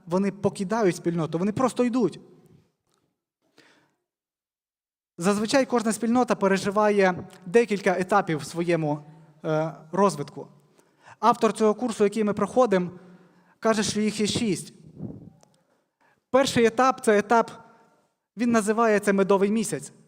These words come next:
Етап ейфорії. Етап, коли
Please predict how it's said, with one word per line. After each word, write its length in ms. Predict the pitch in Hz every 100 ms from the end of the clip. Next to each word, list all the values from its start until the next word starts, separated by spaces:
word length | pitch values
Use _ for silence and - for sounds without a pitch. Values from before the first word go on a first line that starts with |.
| _ _ _ _ _ _ _ _ _ -
Етап 340 | 226 - 262 -
ейфорії. 600 | 220 233 240 262 175 135 - - _ _ _ _ _ _
Етап, 460 | 185 185 233 247 247
коли 600 | - 220 220 233 226